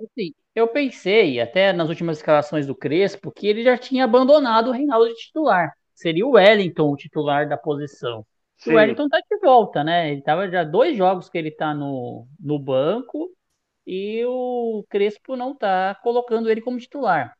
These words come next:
Speaker 1: Eu tava, eu tava acreditando que o Reinaldo, o,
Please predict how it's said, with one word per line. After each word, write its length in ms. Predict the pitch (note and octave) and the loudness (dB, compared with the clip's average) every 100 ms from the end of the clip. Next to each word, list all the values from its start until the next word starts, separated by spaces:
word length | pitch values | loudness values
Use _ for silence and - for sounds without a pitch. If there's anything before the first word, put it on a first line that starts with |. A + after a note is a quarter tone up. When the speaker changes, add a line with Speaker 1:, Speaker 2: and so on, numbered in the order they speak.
| - | -16
Speaker 1:
Eu 140 | C3+ | -10
tava, 420 | E3 E3 F3+ - | -6 0 0 0
eu 80 | C#3+ | -6
tava 260 | E3 E3 F3+ | -6 -4 -4
acreditando 640 | G3+ F#3+ G3+ - F#3 G3+ | -2 -4 -4 -4 -4 -4
que 180 | - A#3 | -8 -6
o 260 | G#3+ D3 - | -4 -6 -6
Reinaldo, 680 | E3+ G#3+ G3 G3 G3 F3+ F#3+ | -2 -2 0 2 0 -2 -4
o, 320 | E3+ E3 C#3 | -2 -2 -4